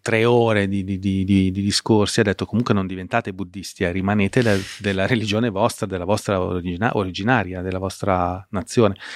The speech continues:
E, ehm, non, ehm, non si spiega come mai la religione cristiana non sia in grado di intercettare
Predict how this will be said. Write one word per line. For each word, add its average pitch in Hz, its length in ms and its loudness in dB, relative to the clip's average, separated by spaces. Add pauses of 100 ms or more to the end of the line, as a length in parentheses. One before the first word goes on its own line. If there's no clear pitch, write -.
(680)
E, 101 420 4
ehm, 92 320 0 (2500)
non, 135 300 4
ehm, 117 640 0 (1400)
non 123 240 4
si - 160 0
spiega 123 640 4 (480)
come 107 240 4
mai 92 420 2 (580)
la 117 140 4
religione 113 460 4
cristiana 110 500 0
non 110 160 0
sia 107 460 0
in 113 140 -6
grado 120 400 0
di 110 100 -4
intercettare 110 1000 -4